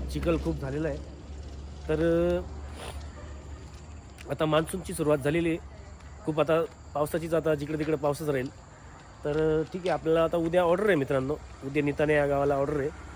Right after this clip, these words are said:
तर, अ, आपण आज संध्याकाळी, उद्या सकाळी आपल्याला जायचं आहे मांडवासाठी. तर, अ, आपल्या गाडीवरती तिथं उ-, टपावरती ना पाणी सांगाळलेलं आहे, म्हणजे तिथं टोपी असते ना ती कॅबिन आपली, मी जिथं गाणे म्हणतो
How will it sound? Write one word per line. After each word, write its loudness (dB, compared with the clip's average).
तर, 0
अ, -2
आपण -2
आज 4
संध्याकाळी, 4
उद्या 2
सकाळी 0
आपल्याला 2
जायचं 0
आहे 4
मांडवासाठी. -2
तर, -2
अ, 4
आपल्या 0
गाडीवरती -2
तिथं -4
उ-, -2
टपावरती 0
ना 4
पाणी 2
सांगाळलेलं 2
आहे, -2
म्हणजे -6
तिथं -4
टोपी -2
असते -2
ना 0
ती -2
कॅबिन 4
आपली, 2
मी 0
जिथं 0
गाणे 4
म्हणतो 0